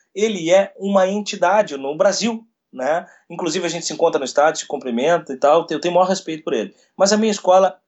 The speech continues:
é Pedro Ernesto. O Pedro narrou as maiores conquistas, a exemplo do Haroldo, eh, de Inter e Grêmio, e foi amado pelos dois clubes. Hoje,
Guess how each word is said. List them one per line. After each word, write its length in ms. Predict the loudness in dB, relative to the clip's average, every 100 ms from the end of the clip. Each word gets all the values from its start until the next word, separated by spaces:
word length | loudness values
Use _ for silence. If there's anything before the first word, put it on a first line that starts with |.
| _ _
é 80 | -8
Pedro 260 | -6 -2 -2
Ernesto. 480 | -2 -6 -8 -12 _ _ _ -10
O 120 | -6
Pedro 560 | 2 2 2 -6 -12 _ _ _
narrou 260 | -2 4
as 100 | 2
maiores 280 | 4 0 0
conquistas, 500 | -4 -4 -8 -14 -6
a 80 | -4
exemplo 300 | -4 -8 -2
do 80 | 0
Haroldo, 360 | 4 4 2 -8 _ _
eh, 140 | 2 2
de 180 | 0
Inter 200 | -2 -2
e 40 | -2
Grêmio, 360 | 0 0 0 -6
e 100 | -2
foi 180 | 2
amado 400 | 4 4 4 2
pelos 180 | 0 -6
dois 160 | -6 -6
clubes. 340 | -4 -6 -8 _ _
Hoje, 500 | 4 4 2 -8